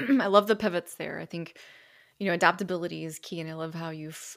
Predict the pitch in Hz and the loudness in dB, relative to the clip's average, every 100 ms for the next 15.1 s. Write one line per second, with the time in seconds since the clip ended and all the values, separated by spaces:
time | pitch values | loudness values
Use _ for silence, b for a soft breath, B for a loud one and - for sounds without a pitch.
0 | - 220 247 285 285 311 285 285 269 311 | -6 -4 -2 0 2 2 0 -4 -6 -8
1 | 302 185 170 180 170 170 185 175 175 190 | -10 -8 -8 -8 -10 -10 -8 -6 -4 -4
2 | 170 156 160 175 175 170 196 233 233 175 | -4 -6 -6 -4 2 2 4 0 -2 -4
3 | - 180 - 170 160 165 170 160 143 147 | -4 -4 -4 -6 -4 -2 -2 -2 -2 -4
4 | 160 160 - - 147 147 151 b b b | -6 -8 -10 -10 -10 -8 -10 b b b
5 | b - 175 160 151 160 - 220 247 262 | b -6 -4 -2 -2 -2 0 2 2 2
6 | 220 190 175 170 175 170 - 175 160 - | 2 0 -2 -6 -8 -8 -8 -8 -8 -12
7 | - - - 220 208 185 180 165 - 156 | -12 -4 0 0 0 0 0 -2 -4 -4
8 | 170 175 170 - 175 - 165 160 160 170 | -4 -4 -8 -8 -10 -8 -8 -8 -8 -10
9 | 165 156 156 165 156 156 160 B B _ | -8 -8 -6 -6 -4 -4 -8 B B _
10 | 190 180 170 180 220 226 214 220 214 208 | 0 2 2 2 4 4 4 2 -2 -4
11 | - 214 208 202 208 247 302 269 269 247 | -2 0 2 0 2 2 2 -2 0 2
12 | 208 - 180 190 190 165 160 160 - 190 | 0 -2 -4 -4 -4 -8 -6 -8 -10 -6
13 | 185 208 247 226 208 240 233 - 170 165 | -2 -2 -2 -4 -2 -2 -4 -8 -8 -6
14 | 165 156 160 - 156 151 156 - 156 143 | -6 -8 -10 -10 -10 -10 -12 -12 -12 -12
15 | 147 | -14